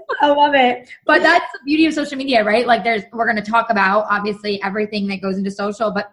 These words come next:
the good positive of it are these real communities and people you can meet. And you become an actual friend to me, and we talk quite often, all the time, and we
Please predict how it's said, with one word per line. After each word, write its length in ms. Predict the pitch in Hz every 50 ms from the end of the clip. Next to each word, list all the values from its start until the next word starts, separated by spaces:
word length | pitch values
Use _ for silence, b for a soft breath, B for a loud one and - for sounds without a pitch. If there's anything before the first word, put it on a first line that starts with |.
| _ _
the 220 | 196 226 202 - -
good 240 | 240 254 262 262 -
positive 400 | 196 202 214 233 - - 214 202
of 80 | 196
it 140 | 202 208 -
are 180 | 190 202 214 208
these 180 | 214 190 180
real 200 | 180 196 190 196
communities 420 | 190 - 208 190 196 202 220 233 220
and 100 | 202 196
people 220 | 214 202 - 202
you 100 | 196 190
can 140 | - 185 175
meet. 220 | 175 190 240 - - -
And 140 | 208 190 190 B B B B _
you 120 | 240 254
become 280 | 226 240 226 226 240 226
an 80 | 220
actual 400 | 214 196 214 214 - - 226 226
friend 260 | 220 - 196 196 202 208
to 80 | -
me, 140 | 247 294 330
and 100 | 311 254
we 80 | 214 196
talk 300 | - - 190 190 196 - -
quite 280 | - - 208 202 226 220 -
often, 480 | 180 185 190 - - 254 285 330 320
all 160 | 262 226 220
the 100 | 233 233 -
time, 300 | 208 196 208 233 247 262
and 160 | 254 233 220
we 260 | 214 220 214 202 190